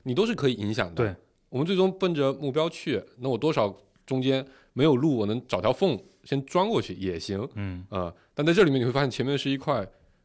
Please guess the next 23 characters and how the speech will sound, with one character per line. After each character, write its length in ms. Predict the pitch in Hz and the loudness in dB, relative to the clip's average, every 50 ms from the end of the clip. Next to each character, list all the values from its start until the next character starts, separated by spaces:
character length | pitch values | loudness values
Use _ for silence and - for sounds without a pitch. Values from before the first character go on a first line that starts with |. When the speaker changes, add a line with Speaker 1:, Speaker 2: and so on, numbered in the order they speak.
| _ - | _ -6
Speaker 1:
铜 160 | - 123 131 | -2 0 2
墙 120 | 147 151 | 2 2
铁 220 | 165 - - 101 90 | 0 0 -4 -4 -4
壁。 240 | 87 123 143 107 - _ - | -2 -4 -4 -4 -6 _ -10
Speaker 2:
嗯。 260 | 104 98 92 87 90 - _ _ - | -10 -8 -8 -10 -12 -14 _ _ -2
Speaker 1:
这 100 | - 196 | 0 2
个 80 | 165 | 2
铜 140 | 147 - 160 | 2 2 2
墙 140 | 170 175 185 | 2 2 2
铁 200 | 180 - 127 104 | 2 0 0 0
壁 140 | 104 147 147 | 2 2 0
呢， 180 | 139 131 127 117 - _ _ | 0 0 -2 -4 -8 _ _
并 120 | - 185 170 | 0 0 2
不 120 | 147 147 | 2 4
来 160 | 131 117 127 | 2 2 2
自 180 | 131 131 143 143 | 2 0 -2 0
于 100 | 135 135 | 0 0
说 320 | 131 - 143 139 143 143 143 - _ - | 0 2 2 2 2 2 -2 -10 _ -4
你 180 | 117 110 107 101 | -2 0 2 2
没 100 | 98 113 | 2 2
有 140 | 143 156 | 2 2
办 280 | 123 - - 214 185 113 | 0 0 -2 -2 -2 -2
法， 220 | 92 - 85 76 | -6 -10 -12 -16